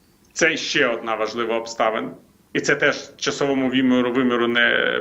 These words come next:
підлягає. Ну і третя обставина — це розвиток подій, е, на самому Заході. Е, те, тобто, чого, в принципі, добивається Путін? Якщо він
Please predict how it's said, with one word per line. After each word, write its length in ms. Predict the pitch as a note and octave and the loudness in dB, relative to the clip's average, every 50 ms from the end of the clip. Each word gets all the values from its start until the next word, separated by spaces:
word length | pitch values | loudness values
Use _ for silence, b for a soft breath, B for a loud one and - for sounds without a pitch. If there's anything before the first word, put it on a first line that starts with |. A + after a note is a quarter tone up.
| - | -2
підлягає. 580 | - B2+ B2 A#2+ A#2 A2 A2+ A#2 A2+ - - - - _ _ _ _ b b b b b b b b b b b b b b b _ _ _ _ _ _ _ - | -2 -2 0 0 0 0 2 0 -2 -2 -4 -10 -20 _ _ _ _ b b b b b b b b b b b b b b b _ _ _ _ _ _ _ 0
Ну 300 | C#3 D3+ F3 G3 A3 A3 | 2 4 6 4 4 2
і 280 | - F#3+ F#3 F3 E3+ | 2 0 2 2 2
третя 420 | E3+ - E3+ F#3 F#3+ F#3 F#3 F#3+ F3+ | 2 2 2 2 2 2 0 -2 -2
обставина — 500 | - - - F3+ E3+ E3 D#3+ E3 E3 D#3 | -2 -2 0 0 2 2 2 -2 -4 -4
це 140 | - E3 | -2 -2
розвиток 500 | D3+ D#3 D3 C#3 C#3+ C#3+ C#3+ D3 - - | 0 0 0 0 0 -2 -2 -4 -4 -2
подій, 500 | D3 C#3 C3+ B2+ B2+ B2+ B2+ A#2 - - - | -2 -2 0 2 2 2 2 2 -2 -2 0
е, 880 | A#2 A2+ A2+ A2 A2 A2+ A2+ G2+ F#2+ F2+ F2 F2+ F2+ F2+ F2 - G#2 G#2 - - - - _ _ - | 2 2 2 2 2 0 0 0 0 0 0 0 0 0 -2 -2 -2 -4 -8 -10 -16 -20 _ _ -2
на 140 | A2 A2 A2 | 0 0 0
самому 420 | G#2+ - A2+ G#2 G2 F#2 E2 E2+ E2+ | 2 0 0 0 0 -2 -2 -2 -4
Заході. 440 | - - - - - F2 - - _ _ _ _ _ _ - - | -4 -6 -8 -8 -12 -12 -12 -14 _ _ _ _ _ _ -8 -2
Е, 140 | - A2 A2 | 0 0 2
те, 320 | A2 - C#3+ C#3 - B B B B B - | 2 2 2 2 0 B B B B B -2
тобто, 360 | E3 C#3 - - C#3+ - - - - | -2 -2 0 -4 -4 -4 -6 -14 -8
чого, 300 | - - F3 E3 E3+ F#3 | -4 0 0 2 2 2
в 140 | F3 F3+ - | 0 0 0
принципі, 420 | F3 E3 D#3+ C#3+ - - - D3+ | 0 0 0 0 -6 -4 -4 -2
добивається 580 | C3+ B2+ B2+ C#3 C3+ C#3 C3 B2+ A#2+ B2 - D3 | -2 2 2 2 4 4 2 2 0 -2 -6 -8
Путін? 360 | - - - - - - - - | -8 -8 -12 -12 -10 -8 -6 -6
Якщо 280 | G2 - - - C#3 | -6 -4 2 2 2
він 300 | C3+ D3+ D3+ D3 C3 B | 2 2 0 -2 -2 B